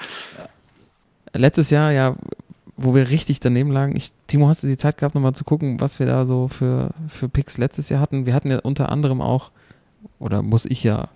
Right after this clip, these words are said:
Speaker 2: Schande über mein Haupt sagen, über meinen Lieblingsverein, Eintracht Frankfurt, kommt in die Relegation. Das war auch nach der, nach dem fünf null im Supercup und dann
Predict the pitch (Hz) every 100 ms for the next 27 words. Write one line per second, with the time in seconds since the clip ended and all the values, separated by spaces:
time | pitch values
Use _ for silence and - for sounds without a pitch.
0 | _ - - 139 135 117 110 107 113 -
1 | - - - 110 110 117 123 113 - -
2 | - 113 120 - 110 - 107 - _ -
3 | _ _ - 127 123 110 107 104 104 101
4 | - 110 113 - - - - 104 110 117
5 | 120 120 117 - 113 104 - - 110 113
6 | 117 110 113 - - _ - - 143 -
7 | 139 131 139 139 120 120 139 135 - 143
8 | - - 113 113 110